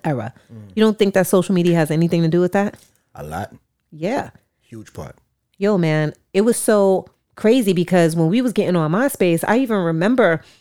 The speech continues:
Speaker 1: like, telling my, my, my, my group members, like, "You can't put that up there.
Speaker 2: Mm.
Speaker 1: People gonna think this. They gonna think that."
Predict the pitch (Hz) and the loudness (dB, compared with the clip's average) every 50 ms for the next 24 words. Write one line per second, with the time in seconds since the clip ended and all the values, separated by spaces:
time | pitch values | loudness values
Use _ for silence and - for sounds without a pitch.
0 | _ _ _ _ _ _ _ _ _ _ _ - 185 180 170 - - 226 220 208 | _ _ _ _ _ _ _ _ _ _ _ 0 0 0 2 2 2 2 4 4
1 | 196 185 170 170 123 156 170 165 151 - - - 156 175 175 165 151 147 156 156 | 4 2 2 2 0 0 0 0 -2 -4 -6 -4 -2 0 0 0 0 0 0 0
2 | 160 156 147 139 123 135 - 262 285 - 190 170 151 156 143 143 143 147 139 160 | 0 0 0 -2 -2 -2 -2 -2 0 0 0 0 0 -2 -2 -2 -4 -4 -2 -4
3 | 208 - 214 240 220 - 233 208 - 196 202 202 196 - 190 185 196 196 196 196 | -4 -2 -2 -4 -2 -2 -2 -2 0 0 0 0 -2 -2 -2 0 0 -2 -2 -6
4 | - _ _ _ _ _ _ _ - 117 117 110 95 85 - - - - 226 185 | -12 _ _ _ _ _ _ _ -20 -20 -20 -20 -20 -20 -18 -8 -2 -2 0 0
5 | 214 196 202 185 175 - 202 190 175 - 214 190 - - - - - _ _ _ | 0 0 0 0 0 0 0 -2 0 -2 -4 -4 -4 -8 -14 -20 -20 _ _ _
6 | _ - 185 180 185 175 170 - 180 165 - 185 185 160 - | _ -2 0 2 2 2 2 2 0 2 2 2 0 0 -2